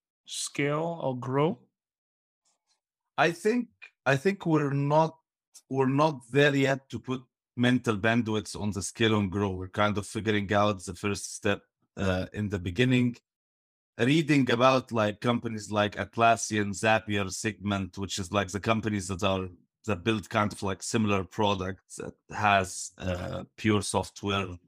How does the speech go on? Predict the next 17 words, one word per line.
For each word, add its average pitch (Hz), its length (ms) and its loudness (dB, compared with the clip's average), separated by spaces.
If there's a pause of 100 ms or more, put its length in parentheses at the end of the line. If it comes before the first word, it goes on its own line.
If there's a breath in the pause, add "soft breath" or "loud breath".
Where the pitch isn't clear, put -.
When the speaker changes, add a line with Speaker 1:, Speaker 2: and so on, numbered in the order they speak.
(120)
Speaker 2:
identity 101 560 -2
and 95 120 -8
stuff. - 440 -10 (500)
I 113 120 2
think 143 280 -2
with 139 260 0
time, 135 380 6
once 127 300 0
you 117 160 2
build 117 240 -2 (100)
this 113 220 -8
reputation 107 640 -2
and 95 180 -4
category 104 400 -2
defining 104 600 0
kind 104 340 0
of 98 100 -6